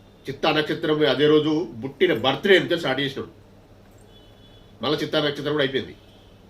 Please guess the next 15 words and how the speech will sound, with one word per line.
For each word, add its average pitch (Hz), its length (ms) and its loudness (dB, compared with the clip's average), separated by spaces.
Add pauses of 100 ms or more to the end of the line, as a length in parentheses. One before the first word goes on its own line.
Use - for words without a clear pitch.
(120)
నెల 117 120 -4
నెలకు 127 200 0
వచ్చే 117 160 -8
చిత్తా 117 220 -8
నక్షత్రం 104 380 -10
కూడా. 80 120 -14 (760)
ఇదంతా 101 280 -8 (180)
ఎంత 104 80 -8
పెద్ద. 110 180 -6 (320)
ఇప్పుడు 139 200 -4 (320)
శ్రీపాద 143 260 -2
శ్రీ 160 100 -2
వల్లభ 151 100 0
స్వామి 147 240 -4
చరితామృతము 143 600 -2